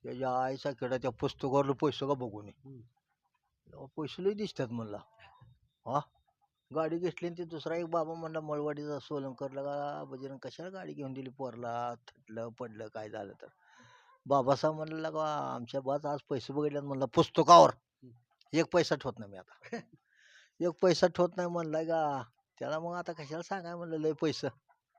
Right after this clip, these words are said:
Speaker 1: त्यानं बघितला, आकडा आला. मग हे ज्ञानू गवळी म्हणला का, "शेताला पाईपलाईन करूया की."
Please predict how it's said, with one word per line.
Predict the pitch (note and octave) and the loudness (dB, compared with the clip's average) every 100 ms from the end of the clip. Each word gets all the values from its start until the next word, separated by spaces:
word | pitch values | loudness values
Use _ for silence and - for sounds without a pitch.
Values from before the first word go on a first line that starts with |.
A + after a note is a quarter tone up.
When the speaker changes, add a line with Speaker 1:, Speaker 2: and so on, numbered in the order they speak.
| _ _ _ _ _ _ _ _ _ _ | _ _ _ _ _ _ _ _ _ _
Speaker 1:
त्यानं | A#2 C3+ | -6 -6
बघितला, | C3 B2+ B2+ C3 | -6 -6 -4 -4
आकडा | C3 - A2+ A2+ | -4 -6 -8 -8
आला. | A2 A2+ _ _ _ _ _ _ _ _ _ | -8 -12 _ _ _ _ _ _ _ _ _
मग | C3 | -4
हे | C#3 | -2
ज्ञानू | D3 D3 C3+ | 0 -2 0
गवळी | C3+ C3+ | 0 -2
म्हणला | B2+ B2 A#2+ | -4 -6 -8
का, | A#2 A2+ G#2+ G#2 - | -6 -4 -6 -10 -16
"शेताला | - - A#3 C4 | -14 -14 -14 -16
पाईपलाईन | - B2+ - C4 | -14 -14 -12 -16
करूया | C4+ B2 C3 C#3+ | -14 -12 -12 -14
की." | - | -18